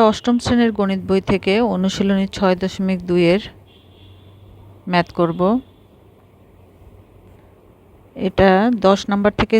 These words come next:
স্টার্ট হয়েছে, এর আগে এমসিকিউ। তো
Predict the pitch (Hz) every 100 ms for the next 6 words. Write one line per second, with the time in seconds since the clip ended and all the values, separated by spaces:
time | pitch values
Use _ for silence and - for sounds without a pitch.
0 | 208 - 185 175 185 175 - 226 - -
1 | - - 170 165 165 160 160 165 160 -
2 | - - - _ - - _ _ _ -
3 | 185 185 196 196 208 285 _ _ _ _
4 | _ _ _ _ _ - _ _ _ -
5 | - _ _ _ _ _ _ _ _ _
6 | _ _ _ _ _ -